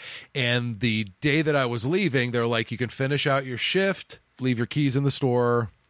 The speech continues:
and you can go." And I called her in, and I sent everyone home.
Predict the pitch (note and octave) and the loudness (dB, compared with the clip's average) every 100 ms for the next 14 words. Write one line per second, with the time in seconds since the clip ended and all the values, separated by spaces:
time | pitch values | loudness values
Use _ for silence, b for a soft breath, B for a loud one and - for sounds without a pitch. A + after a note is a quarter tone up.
0 | - A2 G#2 G2+ A2+ G#2 F#2 D#2+ B B | -10 -4 -2 -4 -2 -2 -2 -6 B B
1 | B B C3 A2+ A2+ G#2 G2+ C#3+ B2 A2+ | B B -2 0 0 -2 -4 -2 0 2
2 | A#2 C#3 F3 G3+ G#3+ B B A#2 G#2 G2+ | 2 2 2 0 -6 B B -8 -4 -2
3 | G#2 G#2 - G#2+ A2+ B2 C3+ C3+ B2+ D3 | -2 -2 0 0 0 2 2 2 2 2
4 | F3+ G3 | 0 -2